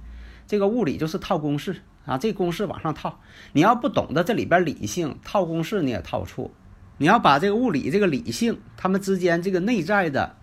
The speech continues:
理性关系，你弄明白了、理解了，那么你的公式呢也不能用错。你不管什么题千变万化，你都能给它算对，而且你自己还能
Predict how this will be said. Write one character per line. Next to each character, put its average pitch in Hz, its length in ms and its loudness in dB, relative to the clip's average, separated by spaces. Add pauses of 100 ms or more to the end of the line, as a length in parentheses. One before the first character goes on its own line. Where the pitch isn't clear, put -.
理 120 240 0
性 240 200 0
关 139 280 0
系， 135 200 -6 (280)
你 110 220 0
弄 175 200 2
明 117 240 0
白 165 140 0
了、 117 180 -4
理 180 260 2
解 180 200 0
了， 98 180 -4 (460)
那 196 100 6
么 185 80 4
你 139 120 0
的 110 100 -2
公 180 180 0
式 202 200 0
呢 147 100 0
也 95 80 -2
不 170 100 -4
能 143 180 0
用 160 160 -2
错。 - 280 -6 (480)
你 143 80 -2
不 254 160 2
管 127 200 2
什 135 140 -2
么 190 80 0
题 156 220 -4
千 151 260 0
变 156 160 0
万 143 180 0
化， 135 360 -4
你 117 100 -2
都 156 160 0
能 143 180 0
给 139 120 -6
它 117 100 -2
算 127 240 -2
对， 147 200 -4 (580)
而 135 100 4
且 208 120 4
你 156 120 4
自 254 220 2
己 131 100 -6
还 180 160 2
能 156 240 0